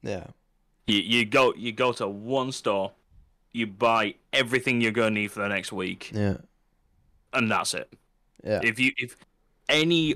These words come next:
Speaker 2: other trip to the shops then becomes a hindrance,
Speaker 1: So you gotta
Speaker 2: or becomes,
Speaker 1: imagine
Speaker 2: or becomes like, i-, it's you against the world.
Speaker 1: Hmm. So you gotta imagine what I just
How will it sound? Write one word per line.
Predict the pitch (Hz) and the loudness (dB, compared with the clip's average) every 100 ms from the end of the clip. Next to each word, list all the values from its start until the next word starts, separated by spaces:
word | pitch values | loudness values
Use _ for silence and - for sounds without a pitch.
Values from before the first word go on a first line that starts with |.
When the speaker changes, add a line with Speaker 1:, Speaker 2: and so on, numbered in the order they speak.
| - | 0
Speaker 2:
other | 143 123 101 107 - - | 2 2 2 0 -4 -10
trip | - 123 - | -2 -2 -4
to | 120 | -8
the | 123 | -6
shops | - 107 101 - - - _ _ | 0 2 0 -2 -8 -10 _ _
then | 113 110 127 120 | -6 2 4 4
becomes | 110 113 107 101 | 2 2 0 0
a | 98 | -4
hindrance, | 98 95 95 90 - - - _ _ | -4 -8 -8 -8 -6 -6 -8 _ _
Speaker 1:
So | - 113 | -6 0
you | |
gotta | 120 113 | 4 6
Speaker 2:
or | 113 | 4
becomes, | 120 123 113 | 2 0 0
Speaker 1:
imagine | 110 120 - 131 | -2 -6 -2 0
Speaker 2:
or | 135 | 2
becomes | 139 143 123 127 | 2 0 2 2
like, | 117 - - _ _ _ - | 2 0 -14 _ _ _ -12
i-, | 135 131 | -8 -4
it's | 135 117 127 | -2 -2 0
you | 117 110 | 2 2
against | 104 107 - | 0 -2 -2
the | 104 | -4
world. | 98 95 90 92 - _ _ _ _ _ | -2 0 0 -4 -10 _ _ _ _ _
Speaker 1:
Hmm. | 120 110 101 _ _ - - - | -4 -4 -6 _ _ -20 -20 -8
So | - | 2
you | 120 | 4
gotta | 123 131 | 8 6
imagine | 117 113 113 101 101 | 6 2 2 0 0
what | 104 113 | 2 4
I | 107 | 4
just | - 104 - | 2 -2 -2